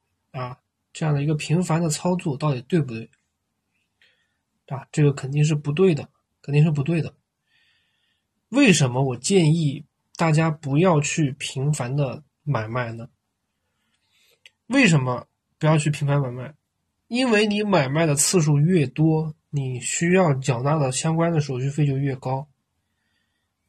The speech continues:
很多人，我前面讨论过了，很多人总是在讨论什么申购费呀、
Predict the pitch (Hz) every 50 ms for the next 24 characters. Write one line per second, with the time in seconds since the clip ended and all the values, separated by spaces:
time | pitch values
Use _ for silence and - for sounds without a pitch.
0 | _ _ _ _ _ _ _ _ _ _ _ - - 156 151 151 151 151 214 220
1 | 247 254 226 180 151 135 139 139 135 135 131 - - 151 175 180 156 139 120 131
2 | 135 135 139 131 120 117 110 - _ _ _ _ _ _ _ _ _ _ - -
3 | 147 156 180 208 254 269 254 202 175 175 170 156 135 127 127 156 170 175 160 -
4 | 135 127 135 147 147 139 143 139 139 147 147 - - 165 165 170 165 165 175 160
5 | 143 143 - 185 185 180 160 139 131 123 120 120 117 127 135